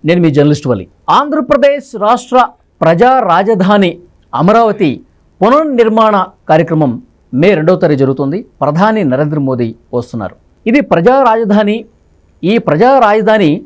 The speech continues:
దేశం మొత్తం కూడా ఒక్కసారిగా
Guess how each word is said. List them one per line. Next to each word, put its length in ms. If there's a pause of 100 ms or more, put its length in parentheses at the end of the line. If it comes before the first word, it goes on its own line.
(120)
దేశం 760
మొత్తం 380
కూడా 280 (920)
ఒక్కసారిగా 880